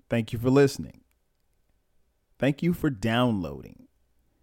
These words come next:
And thank you for subscribing to the latest edition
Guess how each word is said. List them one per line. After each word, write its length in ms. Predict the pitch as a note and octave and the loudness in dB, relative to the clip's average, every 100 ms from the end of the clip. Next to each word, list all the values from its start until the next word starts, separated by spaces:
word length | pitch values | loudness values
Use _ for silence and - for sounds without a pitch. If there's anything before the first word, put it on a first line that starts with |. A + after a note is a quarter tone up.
| _ _ _ | _ _ _
And 280 | A2 G#2 - | -6 -6 0
thank 340 | C3 C#3+ - | 0 0 0
you 180 | A#2 C#3 | 0 0
for 380 | - G#2 A2 A#2+ | -2 -2 2 0
subscribing 1300 | - - G#2+ A2 - - - A#2 A2+ G#2 - C2+ - | -2 -4 -4 -4 -8 -10 -8 0 0 0 -6 -12 -14
to 120 | - G#2 | -8 -6
the 140 | F#2+ | -6
latest 420 | F2+ G2 A2+ - | -6 -6 -6 -4
edition 440 | D#3+ C3 - G#2+ | 0 0 0 -6